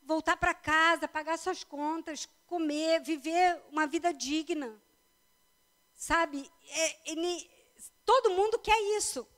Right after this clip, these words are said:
Mas o que que acontece? Essa mulher, ela tava com a vida dela toda atrapalhada. E Jesus vai ao encontro dela,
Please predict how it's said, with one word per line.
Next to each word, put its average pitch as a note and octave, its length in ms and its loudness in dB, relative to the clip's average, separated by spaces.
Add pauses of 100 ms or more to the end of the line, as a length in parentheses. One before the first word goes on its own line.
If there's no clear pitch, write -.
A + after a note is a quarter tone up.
(1500)
Mas D#4+ 220 6
o F#4 60 2
que G#4 160 0
que B4+ 100 2
acontece? C#4+ 840 0 (440)
Essa F#4+ 320 6
mulher, E4+ 560 2 (180)
ela D#4 240 2
tava D#4 600 -2 (360)
com - 80 0
a D#4+ 60 4
vida E4 320 2
dela C#4 360 -2
toda F4 380 -6
atrapalhada. G#3 800 -10 (1300)
E F#4 120 6
Jesus F#4+ 640 4
vai E4 200 4
ao E4+ 140 2
encontro D#4+ 500 -4
dela, G#3+ 460 -4